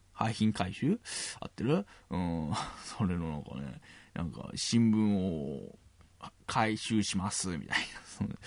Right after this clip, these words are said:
<laughs> そういうのが入ってて、なんかこう、いちいちなんかそう、環境音みたいなのがね、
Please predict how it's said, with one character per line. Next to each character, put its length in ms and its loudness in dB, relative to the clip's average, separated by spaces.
<laughs> 240 -10
そ 400 0
う 60 2
い 140 2
う 40 0
の 140 0
が 140 -10
入 100 -4
っ 20 -4
て 120 -8
て、 100 -4
な 120 8
ん 40 6
か 280 -2
こ 300 0
う、 60 2
い 60 2
ち 160 -2
い 60 2
ち 80 -2
な 100 0
ん 40 0
か 60 -6
そ 140 -2
う、 40 -4
環 340 6
境 160 6
音 220 2
み 80 -4
た 100 -10
い 40 -12
な 60 -10
の 80 -10
が 80 -10
ね、 440 -8